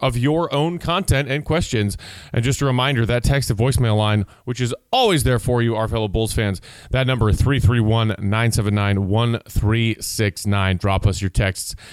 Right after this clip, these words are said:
and your voicemails. Let's start with, uh, the six one eight, who, uh, yesterday said, "Fun fact, Sato is shooting fifty-one point eight percent from the field, forty-three point one percent from downtown,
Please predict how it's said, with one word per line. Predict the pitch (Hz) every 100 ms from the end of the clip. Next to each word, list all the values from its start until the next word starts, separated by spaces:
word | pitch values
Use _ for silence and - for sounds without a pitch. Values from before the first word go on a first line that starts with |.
| - _
and | 107 107 98
your | 131 160 110 104 -
voicemails. | 92 104 95 101 80 - - _ _ _ _ _ _ _ _ _ - -
Let's | 175 -
start | 220 233 -
with, | 190 -
uh, | 214 175
the | 143
six | - 262
one | 165 147
eight, | 131 285 110 - _ - - - - -
who, | 120 143 143 139 131
uh, | 127
yesterday | 127 160 - 135 120
said, | - 123
"Fun | - 180 226
fact, | - 170 190 113 -
Sato | - 135 165 185
is | 131
shooting | - 160 131 123
fifty-one | - 214 240 185 160
point | 147 139
eight | 139 147
percent | 127 131 120
from | 110
the | 92
field, | 90 90 98
forty-three | 190 - 339 156 135
point | 117 104
one | 101
percent | - 104 98
from | -
downtown, | 90 90 87 87 104